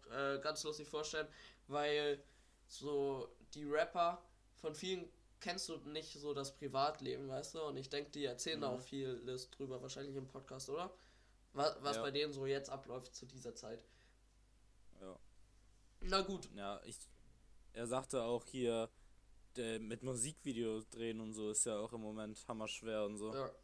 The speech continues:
Speaker 2: Darüber reden die auch und sowas.
Speaker 1: Oh, habt ihr mitbekommen mit den, äh, Autokinos?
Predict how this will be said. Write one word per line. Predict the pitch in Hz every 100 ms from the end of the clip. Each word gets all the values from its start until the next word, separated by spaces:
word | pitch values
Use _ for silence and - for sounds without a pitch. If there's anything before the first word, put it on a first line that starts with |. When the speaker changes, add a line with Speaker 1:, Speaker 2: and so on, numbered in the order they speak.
| - -
Speaker 2:
Darüber | 107 107 104
reden | 104 104 101
die |
auch | 101 107
und | 110
sowas. | 101 104 107 - -
Speaker 1:
Oh, | - 202 156
habt | - -
ihr | 151 143 139 143 - - - -
mitbekommen | 156 175 180 175 170 160
mit | 156 151
den, | 151 147 143 -
äh, | 131 131 127 - - - - -
Autokinos? | 160 165 220 - 240 285 320 -